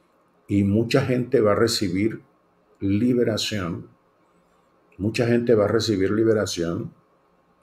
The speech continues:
a medida que vayan viendo el video. Usted recomiende este video a todas las personas que pueda. Recomiéndelo. A todas las personas que usted conozca,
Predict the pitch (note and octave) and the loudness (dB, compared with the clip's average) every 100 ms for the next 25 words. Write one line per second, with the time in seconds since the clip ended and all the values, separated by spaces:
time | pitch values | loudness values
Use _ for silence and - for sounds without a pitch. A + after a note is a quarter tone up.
0 | _ - G2 F2+ F#2 G#2+ A2 F#2+ F#2+ G2+ | _ -6 -2 0 2 2 2 2 2 0
1 | G2 F#2+ F#2+ F#2 F2+ E2+ E2 E2+ - - | -2 -2 -2 -2 -2 -4 -6 -8 -10 -16
2 | - _ G#2+ D#3 - - - _ _ _ | -18 _ 2 2 -2 -10 -20 _ _ _
3 | - F2+ G2 - F2+ F2+ A2+ C#3+ C3+ A#2 | -10 -2 -2 0 -2 0 0 2 2 0
4 | - A#2+ A2+ F2 F2 F#2+ C3+ - _ _ | 0 0 2 0 0 0 -4 -8 _ _
5 | _ - - A#2 A#2+ G2 - D#2+ G2+ A2 | _ -12 0 2 4 0 -4 -6 -4 -4
6 | A2 - F#2+ E2 - - _ _ _ _ | -6 -4 -2 -2 -4 -16 _ _ _ _
7 | _ _ _ _ _ _ _ _ - G2 | _ _ _ _ _ _ _ _ -4 -2
8 | E2+ F#2+ A#2 A#2 D#2 - - _ _ _ | 0 0 0 0 -4 -10 -18 _ _ _
9 | _ _ _ _ _ _ _ - F#2 - | _ _ _ _ _ _ _ -4 -4 2
10 | - D#3 D#3+ C3+ - E2+ - A2 A#2 - | 4 6 4 0 -2 -4 -2 -2 -4 -6
11 | G2 - G#2 G#2 G#2+ G#2+ G#2 - D2+ - | -8 -4 -4 -2 -2 -2 -6 -8 -10 -10